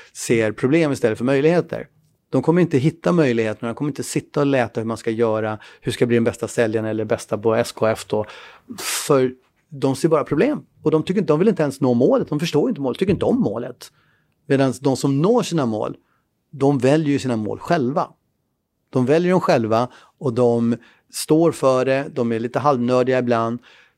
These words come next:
Men de, när problem dyker upp, som det alltid gör, de tittar inte ens på problemet. De bara, "Jaha, okej", och så går de vidare, för de är på väg mot sina mål. De, de sätter inte något fokus på det.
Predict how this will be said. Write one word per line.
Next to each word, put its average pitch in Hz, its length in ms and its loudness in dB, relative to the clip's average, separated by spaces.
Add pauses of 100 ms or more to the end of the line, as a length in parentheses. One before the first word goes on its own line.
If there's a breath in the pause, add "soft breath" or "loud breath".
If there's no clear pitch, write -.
(160)
Men 123 320 0
de, 131 340 0 (260)
när 135 180 2
problem 151 500 0
dyker 165 220 2
upp, 170 100 -2
som 120 120 -2
det 117 80 2
alltid 120 340 -2
gör, 113 380 -2 (380)
de 131 160 2
tittar - 380 0
inte 190 120 2
ens 117 100 -2
på 113 100 0
problemet. 107 600 -8
De 143 140 -2
bara, 160 120 2
"Jaha, 143 340 2
okej", - 280 -2
och 165 60 -4
så 147 100 -6
går 151 100 4
de 151 100 0
vidare, 143 360 0
för - 100 -8
de 139 220 -2
är 143 40 -2
på 147 120 -2
väg 131 140 0
mot 120 120 -6
sina 120 180 0
mål. 165 400 -2 (540)
De, 139 380 2
de 143 420 -2 (160)
sätter 165 280 2
inte 147 160 2
något 131 120 2
fokus 180 440 -4
på 107 180 -6
det. - 140 -8